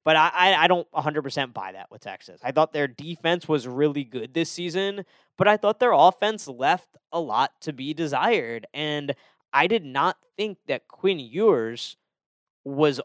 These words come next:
all that he was made out to be, especially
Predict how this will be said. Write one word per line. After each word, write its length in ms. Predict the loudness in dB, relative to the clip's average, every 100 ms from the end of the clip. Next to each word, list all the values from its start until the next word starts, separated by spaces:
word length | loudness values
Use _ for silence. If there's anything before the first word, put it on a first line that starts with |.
| -6
all 280 | -2 2 2
that 180 | 0 -4
he 600 | -10 -12 -12 -10 -12 -14 _ -12
was 440 | -2 0 0 -4
made 380 | -12 -8 -6 0
out 280 | 2 2 0
to 120 | -10
be, 240 | -8 -8
especially 800 | -8 -2 -2 -2 0 0 -2 -6